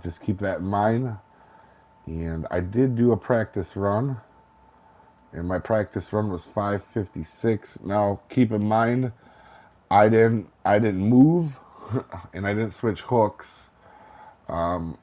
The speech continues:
I, I did move once for a brief time, but that was it. Uh, uh, otherwise, I was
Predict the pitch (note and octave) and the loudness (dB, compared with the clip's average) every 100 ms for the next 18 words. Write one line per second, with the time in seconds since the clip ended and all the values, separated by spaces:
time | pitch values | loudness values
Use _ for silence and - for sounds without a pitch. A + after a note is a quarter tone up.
0 | _ F2+ G#2 - G2 G#2 A2 A#2 A#2+ A#2 | _ 2 2 4 2 2 0 0 2 0
1 | G2+ G2 E2 G#2 G#2+ A2+ G2 E2 - - | -2 -6 -6 -2 4 4 4 -2 -16 -20
2 | - - F#2 F#2+ G2+ F#2+ - A2 F2+ F2 | -12 -6 -4 -2 -2 -2 -4 -4 -4 -6
3 | D#2+ - F#2 G2 F#2 F#2 F#2 F2+ E2 - | -10 -8 -6 -4 -4 -4 -4 -4 -6 -8
4 | F2 F2+ - E2 E2 E2 G2 G2 F#2+ F#2+ | -8 -8 -6 -6 -6 -2 0 0 0 -4
5 | F2+ | -6